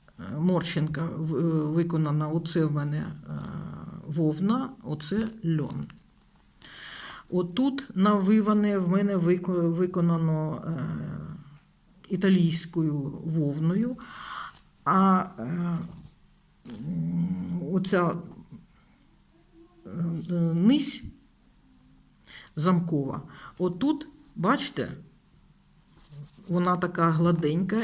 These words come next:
і вона, дивіться, не псується, витримує. Отут чотири, е, чотири нитки в мене тоненької-тоненької вовни і чотири нитки шовку.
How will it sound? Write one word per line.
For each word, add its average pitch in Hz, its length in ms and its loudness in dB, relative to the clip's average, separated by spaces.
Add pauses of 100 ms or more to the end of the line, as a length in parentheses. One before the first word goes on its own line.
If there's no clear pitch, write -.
і 190 80 2
вона, 175 340 2 (520)
дивіться, 156 500 -2 (1120)
не 185 380 4
псується, 165 840 -2
витримує. 165 840 0 (1400)
Отут 190 580 -2
чотири, 233 720 4
е, 190 220 4
чотири 202 500 2
нитки 175 480 2
в 165 40 2
мене 156 460 0 (320)
тоненької-тоненької 185 1500 2
вовни 175 800 2
і 175 80 -4
чотири 240 680 0
нитки 175 720 0
шовку. 139 840 -6